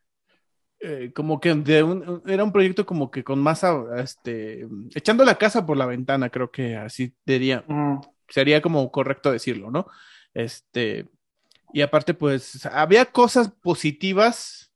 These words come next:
Speaker 1: dentro de todo lo que se ha dicho. Lo que, lo que me parecía positivo es que la, la forma en cómo se fondeó o como se pretendía fondear era, era bastante propositiva con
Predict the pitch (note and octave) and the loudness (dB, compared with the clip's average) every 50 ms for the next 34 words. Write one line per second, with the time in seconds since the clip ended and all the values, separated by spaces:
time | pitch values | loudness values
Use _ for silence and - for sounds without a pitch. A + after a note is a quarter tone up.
0 | _ - C#3+ C#3+ C3+ C3+ C#3 C#3+ C3+ C#3+ C#3+ C3 - F3+ F#3 G3+ G3 F#3 D#3+ C#3 | _ -8 -6 -6 -4 -2 -2 0 0 0 0 2 2 2 4 4 4 4 4 2
1 | - - - C#3+ - D3 C3+ C#3+ C#3+ D3 D#3+ E3 - - F3+ F#3 F#3+ _ _ _ | 0 -4 -12 -6 0 2 4 4 4 2 0 -4 -6 -6 -6 -6 -8 _ _ _
2 | _ _ _ _ _ _ _ _ - C3+ C#3 - D#3 D3 C#3+ C#3+ - D3+ D3 C3+ | _ _ _ _ _ _ _ _ -4 -4 -2 -2 -2 -2 -2 -2 -2 -2 -2 0
3 | - D#3 D3+ D3 D3 G3 G3 G#3 G#3 G3+ G#3 E3+ - F3+ F3 F3+ F3 - - F#3 | 0 0 0 0 0 -2 -2 -2 -4 -6 -6 -6 -4 -2 -2 -2 -2 -2 -2 -2
4 | F3 D3 - C3+ C3 C3 A#2+ A#2 A2 - A#2+ B2 A2 G#2 - - D3 D3+ D#3 E3 | -2 -4 -4 -6 -4 -4 -4 -4 -6 -8 -10 -10 -10 -12 -10 -8 -6 -6 -4 -4
5 | E3 D3 - D3+ C#3+ C3 - - B2 - C3+ B2+ B2+ B2+ B2+ C3+ C#3 C#3+ D3+ D3+ | -6 -6 -8 -8 -10 -10 -10 -12 -14 -12 -10 -8 -6 -4 -4 -2 -2 -2 -4 -4
6 | D3 C#3 - C3+ B2+ A#2+ - - C3 C3 - _ - C3+ C3 B2+ - C3 C3 C3 | -6 -8 -8 -10 -12 -10 -6 -6 -6 -6 -6 _ -4 -2 -2 -2 -2 -4 -2 -2
7 | C#3 D3+ D3+ - E3+ D#3+ D3+ D3 D3 D3+ D#3+ D3+ D3+ D3+ D3 C#3 B2+ - C#3 C3+ | -2 -2 -2 -2 -2 0 2 2 2 2 2 2 2 0 0 -2 -4 -6 -6 -6
8 | C3+ C3 C3 C3 - C#3 C#3 - - - C3+ C3 - A#2+ A#2 - A#2+ - - B2+ | -4 -4 -6 -6 -8 -8 -10 -8 -6 -6 -6 -6 -6 -8 -10 -10 -12 -12 -8 -6
9 | C3+ D#3 F3+ F#3 - - A#2+ A#2+ - - | -4 -4 -4 -6 -8 -12 -14 -14 -14 -16